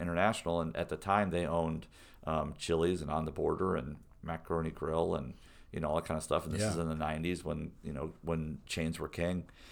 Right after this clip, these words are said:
Speaker 1: And, um, so I learned a lot in that whole time, and I learned, like, the, you know, the systematic approach to just,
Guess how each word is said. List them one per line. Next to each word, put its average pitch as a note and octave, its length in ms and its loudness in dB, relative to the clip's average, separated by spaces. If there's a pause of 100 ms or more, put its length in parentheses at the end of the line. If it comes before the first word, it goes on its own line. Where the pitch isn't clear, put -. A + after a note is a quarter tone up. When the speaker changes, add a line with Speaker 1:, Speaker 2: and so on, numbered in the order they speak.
(260)
Speaker 1:
And, E2+ 280 2
um, E2 360 8
so - 120 8
I B2 80 12
learned B2 340 10
a G2 40 10
lot D2 360 4
in F2 140 4
that E2 200 4
whole F2 220 8
time, F2 360 8
and D#2+ 100 2
I D#2+ 40 4
learned, E2 300 4
like, D#2 200 0
the, - 140 -6 (400)
you F2+ 100 0
know, D#2 300 -2
the E2+ 100 0
systematic F2 640 2
approach - 460 2
to D2+ 200 -2 (200)
just, D#2 240 0